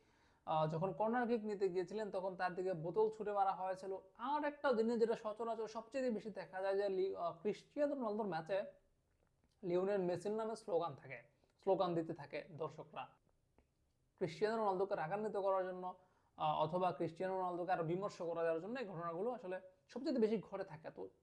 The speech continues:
ওই রকম একটা দৃশ্য দেখা গেল লিওনেল মেসির ক্ষেত্রে। প্যারাগুয়ের দর্শকরা ক্রিস্টিয়ানো রোনালদোর জার্সি নিয়ে আসলেন মাঠের মধ্যে, একই সঙ্গে কর্নারের সময় তারা মেসির সামনে "রোনালদো, রোনালদো" বলে চিৎকার শুরু করলো।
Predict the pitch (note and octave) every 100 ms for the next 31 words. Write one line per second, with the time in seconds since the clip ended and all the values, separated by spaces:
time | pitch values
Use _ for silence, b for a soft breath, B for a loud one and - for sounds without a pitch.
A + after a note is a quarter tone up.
0 | - C#4 E4 D4 D4 D4 F#3 G3 G#3+ F#3+
1 | F3 F3+ G3+ B3 F#3+ F#3 F3+ E3 D#3+ D3
2 | C#3 - - _ _ - E3 E3+ G3 G3
3 | E3+ D#3+ E3+ A#3 A3+ F#3 D#3+ - G3+ G#3+
4 | G#3 G3 F#3 E3 D#3+ F#3 G3 G3 F#3+ -
5 | G#3+ A3 b b b b - F3 E3+ F#3
6 | F#3 F3 G3+ G3 F#3 F#3 G3 G3 G3 G3
7 | F#3 E3+ - - F#3 F#3 F#3 F#3 F3 F#3+
8 | F#3+ F#3 F3+ F3 F3+ E3+ E3+ E3 F3+ E3+
9 | E3+ D#3+ F3+ F3 E3+ E3 E3+ E3+ E3 E3+
10 | E3 E3 E3 D#3 D#3 D3+ D3+ D3+